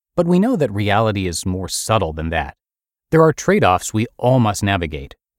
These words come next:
To succeed in a profession takes focus and dedication. As a result, you may miss out on some of the other things that life has to offer. But eventually, that profession can produce significant income,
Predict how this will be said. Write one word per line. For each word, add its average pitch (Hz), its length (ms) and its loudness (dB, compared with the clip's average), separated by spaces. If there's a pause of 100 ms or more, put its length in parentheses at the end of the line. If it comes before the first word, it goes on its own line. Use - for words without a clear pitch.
(100)
To 143 100 -4
succeed 180 520 -4
in 135 100 0
a 113 80 -2
profession 90 640 -4
takes - 380 -8
focus 120 480 -2
and 117 180 0
dedication. 120 560 -2 (500)
As 143 140 -2
a 139 60 0
result, 131 440 4
you 135 160 -2
may 165 180 0
miss 165 220 -2
out 123 160 4
on 90 260 -2
some 104 200 -2
of 90 80 -4
the 95 120 -2
other 131 180 2
things 73 320 -8
that 85 120 -6
life 85 220 -4
has 87 240 -4
to - 80 -10
offer. 85 400 -4 (560)
But 151 140 2
eventually, 117 580 0
that 123 220 0
profession 98 540 -2
can 104 180 -2
produce 85 460 -6
significant 95 600 -4
income, 98 400 0